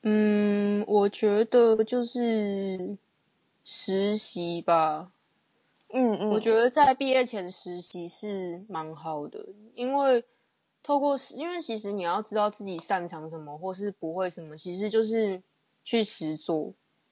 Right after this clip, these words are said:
Speaker 1: 是最快知道这个产业适不适合你，或者这个工作适不适合你。所以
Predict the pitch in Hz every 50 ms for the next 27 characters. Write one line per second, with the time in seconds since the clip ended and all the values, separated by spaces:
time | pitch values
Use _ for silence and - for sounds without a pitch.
0 | _ _ _ _ _ _ _ _ _ - - 220 220 - - 196 180 165 - 190
1 | 175 165 151 - 170 156 156 160 156 147 - - - _ _ _ _ _ _ _
2 | _ _ _ _ - - 233 214 180 170 - - 160 160 160 170 175 170 - 190
3 | 160 156 156 - - 170 156 151 147 139 147 151 151 160 160 175 185 196 196 196
4 | 214 196 175 156 165 156 151 156 170 160 156 - 175 151 147 147 - - 151 147
5 | 147 - - - - - 185 - 214 220